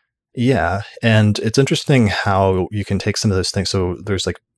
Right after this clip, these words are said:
blood, of course, is an association, some of the things that are connected with that. But even in modern times, we have,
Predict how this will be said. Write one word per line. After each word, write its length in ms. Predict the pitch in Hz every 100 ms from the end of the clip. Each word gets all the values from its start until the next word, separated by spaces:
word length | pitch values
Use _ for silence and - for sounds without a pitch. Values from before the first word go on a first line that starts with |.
| -
blood, 440 | 104 101 110 110
of 240 | 104 113
course, 260 | - 104 90
is 100 | 98
an 80 | 101
association, 680 | 95 101 92 95 90 - 95
some 160 | -
of 60 | 92
the 40 |
things 200 | - 92
that 80 | 87
are 40 | 82
connected 300 | - 98 95
with 100 | -
that. 220 | 90 87
But 100 | 104
even 440 | 117 131 120 101 - _ _ _ -
in 160 | 113 107
modern 320 | 92 95 95
times, 420 | - 90 87 90
we 80 | 92
have, 300 | - 90